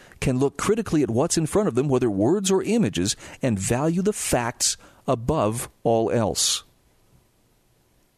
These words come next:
I really like his take on this. The question is, how do you get there? Because it's, it's not a secret.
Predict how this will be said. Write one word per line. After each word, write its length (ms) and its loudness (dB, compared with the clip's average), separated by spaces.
I 140 -2
really 300 2
like 240 0
his 160 2
take 260 0
on 160 0
this. 340 -2
The 80 0
question 380 0
is, 160 0
how 180 0
do 80 0
you 140 2
get 260 0
there? 260 -6
Because 420 0
it's, 400 0
it's 260 0
not 200 0
a 60 0
secret. 560 -2